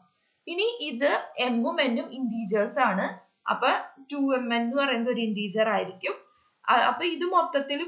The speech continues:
കൂട്ടുമ്പോ ഒരു ഇന്റീജർ തന്നെയാണ് കിട്ടുക. അതായത് ഇപ്പൊ എം വണ്ണും എൻ ടു ആന്ന് വിചാരിക്കുക. അപ്പൊ ഇതെന്ന് പറയുന്നത് എന്ത് വരും? two into two, four വരും.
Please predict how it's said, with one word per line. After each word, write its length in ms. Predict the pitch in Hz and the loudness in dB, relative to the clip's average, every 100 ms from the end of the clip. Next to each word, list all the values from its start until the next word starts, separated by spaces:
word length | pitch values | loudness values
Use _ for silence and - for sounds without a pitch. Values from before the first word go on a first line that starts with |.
| 370 | 2
കൂട്ടുമ്പോ 540 | 320 277 233 220 220 214 - 285 | 2 0 -2 2 4 4 2 -2
ഒരു 160 | 320 370 320 | 0 -4 -6
ഇന്റീജർ 520 | 320 285 294 269 285 320 349 | -10 -10 -10 0 2 2 0
തന്നെയാണ് 380 | 320 254 226 254 | -2 -2 -2 -2
കിട്ടുക. 260 | 370 - 196 - - _ _ _ _ _ _ _ | -6 -6 -6 -8 -14 _ _ _ _ _ _ _
അതായത് 260 | 202 226 262 | -6 -4 -4
ഇപ്പൊ 140 | 262 285 220 | -4 0 0
എം 100 | 226 233 277 | 0 0 2
വണ്ണും 320 | 240 220 277 - _ 240 | 2 0 -6 -12 _ -6
എൻ 100 | 240 262 | -4 -4
ടു 60 | 277 233 | -2 0
ആന്ന് 160 | 214 208 | 0 -2
വിചാരിക്കുക. 420 | 185 151 - 151 - _ _ _ _ | -4 -6 -8 -12 -14 _ _ _ _
അപ്പൊ 200 | - - 330 - | -6 -4 -4 -2
ഇതെന്ന് 300 | 269 233 254 294 | -4 -2 -2 0
പറയുന്നത് 440 | 302 262 240 240 277 - | 2 0 0 -2 -4 -4
എന്ത് 160 | 240 233 | -2 0
വരും? 280 | 208 220 220 - _ | 0 -2 -6 -12 _
two 100 | 277 285 277 | -8 -4 -2
into 240 | 254 - 247 466 - | -4 -4 -6 -6 -12
two, 80 | 311 285 - - | -12 -12 -12 -2
four 260 | 254 202 202 208 | 2 2 2 2
വരും. 200 | 190 | 0